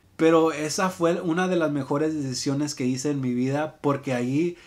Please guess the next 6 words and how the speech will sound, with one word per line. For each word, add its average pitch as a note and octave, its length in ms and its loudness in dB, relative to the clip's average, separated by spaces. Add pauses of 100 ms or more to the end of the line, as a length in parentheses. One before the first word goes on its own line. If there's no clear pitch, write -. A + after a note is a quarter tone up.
(560)
encontré C#3+ 540 0
a E3 120 4
un E3 200 4
maestro, E3+ 800 0
se - 160 -4
llamaba C#3+ 960 0